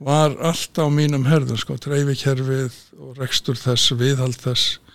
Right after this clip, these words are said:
og, og seinna svo, sko, ferska vatnið og svo rafmagnið. Þetta var í upphafi og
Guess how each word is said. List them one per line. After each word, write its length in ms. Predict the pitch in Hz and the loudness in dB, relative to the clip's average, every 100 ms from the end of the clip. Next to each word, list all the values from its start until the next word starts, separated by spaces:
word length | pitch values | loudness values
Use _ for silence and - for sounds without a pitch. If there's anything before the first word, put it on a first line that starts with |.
| _ _ _ _ _ _ _ - | _ _ _ _ _ _ _ -10
og, 420 | 135 123 123 123 | -2 0 0 -2
og 380 | 127 131 127 135 123 | -2 -2 -2 -2 -2
seinna 460 | - 139 131 123 | 0 0 0 -2
svo, 240 | - 127 123 | -2 -2 -4
sko, 220 | - 127 | -6 -8
ferska 400 | - 151 - 147 | -4 -4 -2 -2
vatnið 460 | 151 - 147 - - _ _ _ _ _ _ _ _ _ _ - | -4 -4 -6 -6 -14 _ _ _ _ _ _ _ _ _ _ -4
og 120 | 135 | -2
svo 200 | 120 147 | 2 4
rafmagnið. 500 | 151 147 117 101 113 _ _ 170 | 4 2 0 -4 -14 _ _ -18
Þetta 340 | - 127 - 123 | -10 -8 -4 -2
var 260 | 127 127 | -2 -2
í 360 | 147 151 147 139 127 151 | -8 -14 -14 -18 -20 -20
upphafi 440 | 135 - 127 117 110 123 - _ _ _ _ _ _ _ _ - | -16 -4 -2 -2 -4 -8 -20 _ _ _ _ _ _ _ _ -10
og 400 | 113 123 123 | -4 -2 -2